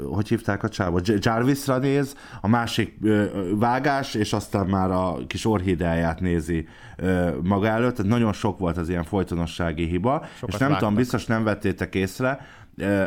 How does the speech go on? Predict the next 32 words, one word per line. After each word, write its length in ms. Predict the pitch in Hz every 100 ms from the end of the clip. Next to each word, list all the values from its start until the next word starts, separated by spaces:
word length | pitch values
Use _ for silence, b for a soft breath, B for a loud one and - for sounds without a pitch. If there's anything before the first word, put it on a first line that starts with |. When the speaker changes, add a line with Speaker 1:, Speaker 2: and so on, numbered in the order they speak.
| -
Speaker 1:
én, 260 | 95 101 101 - -
nekem 280 | 107 107 107
az 140 | 123
a, 320 | 120 95 95 B B B _ -
ö, 240 | 95 92 78
meglátásom, 680 | 113 117 110 95 98 - 95
hogy 80 | 90
a 100 | 85
Columbo 440 | 110 110 95 87
sorozatokat 840 | 82 107 104 92 98 98 87 - -
valóban 560 | - 104 113 101 90 90
ilyen, 380 | 85 85 85 -
tehát 160 | 92 85
ezek 200 | 90 90
a 60 |
gazdag 400 | 85 107 92 -
házak, 340 | 113 113 113 113
ezek 220 | 104 98
valódi 340 | 101 90 80
bérelt 460 | 82 87 78 78 -
helyszínek, 760 | 117 120 120 113 104 98 - -
ilyet, 360 | 73 90 85 - - 62
ez 120 | 82
ma 180 | 92 82
is 200 | 78 -
működik, 520 | 95 98 92 85 80
ö, 140 | 82 82 B B B -
ö, 260 | 92 95
de 160 | 87 101
a 100 | 92
melegház 880 | 101 131 113 - 87 78 73 - - - - -
az 380 | 87 85 78